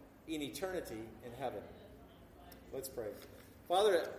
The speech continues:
again, thank you for your word, and this is a very, very serious topic, the fear of the Lord, but God, your word says it's your treasure.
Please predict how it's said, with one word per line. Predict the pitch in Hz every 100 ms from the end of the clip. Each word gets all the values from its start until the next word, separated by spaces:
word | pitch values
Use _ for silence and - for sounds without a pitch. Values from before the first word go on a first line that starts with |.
| - 139
again, | - 190 180
thank | 185 185 208
you |
for | 175 180
your | 151
word, | 135 156 170 165 - 143
and | 139
this | 151 170
is | 165 135
a |
very, | 123 139 160 170
very | 147 156 139
serious | - 156 147 -
topic, | - 151 147 151
the | -
fear | - 151
of | 147
the | 123
Lord, | 131 151 151
but | 127 - - - -
God, | 151 175 175
your | 131
word | 131 170
says | - 165 -
it's | 185 -
your | 156 139
treasure. | - 185 220 139